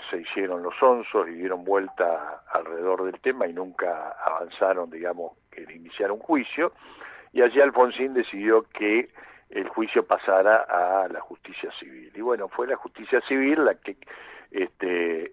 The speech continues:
eh, en juicio llevó al banquillo de los acusados a la, las últimas integrantes, digamos, de las juntas militares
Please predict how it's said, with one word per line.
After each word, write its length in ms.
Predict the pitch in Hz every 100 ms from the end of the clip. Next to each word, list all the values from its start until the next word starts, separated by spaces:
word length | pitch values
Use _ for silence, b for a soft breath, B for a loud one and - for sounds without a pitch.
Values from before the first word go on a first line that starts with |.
| -
eh, 720 | 82 80 78 78 76 76 - -
en 180 | 92 87
juicio 600 | - 117 - 110 117 127
llevó 300 | 87 87 98
al 80 | 98
banquillo 500 | 95 90 101 98 98
de 60 |
los 100 | 95
acusados 640 | 104 - - 95 95 120 -
a 180 | 85 98 B B B B -
la, 720 | 90 85 82 80 80 - - 92
las 220 | 90 -
últimas 680 | 107 104 107 95 87 82 - - -
integrantes, 800 | - 90 110 107 117 113 107 92
digamos, 380 | 92 101 95 82
de 60 | 85
las 120 | -
juntas 340 | 98 98 95
militares 600 | 92 98 101 - 95 117